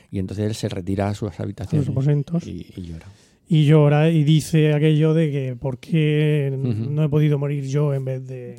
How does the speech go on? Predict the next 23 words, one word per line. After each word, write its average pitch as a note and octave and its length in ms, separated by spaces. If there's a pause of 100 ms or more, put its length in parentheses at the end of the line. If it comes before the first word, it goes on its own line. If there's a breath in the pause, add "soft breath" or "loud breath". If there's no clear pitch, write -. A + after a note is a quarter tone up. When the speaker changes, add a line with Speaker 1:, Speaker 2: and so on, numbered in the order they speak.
(120)
Speaker 1:
Exactamente. - 640
Speaker 2:
en B2 80
vez B2 140
de A#2+ 100
mi A#2 100
hijo"? A#2 220 (1120 loud breath)
Y E3+ 120
es E3 80
verdad G3 340
que, D#3+ 320
que D#3 220
el, C3+ 260
que, C3+ 540
que E3+ 100
encaja D#3 380
perfectamente E3 580
la, D3+ 200
Speaker 1:
Ujú. D#3+ 100
Speaker 2:
la D3 100
música D3+ 720
con C#3+ 100
ese C#3+ 160
texto. F#3+ 380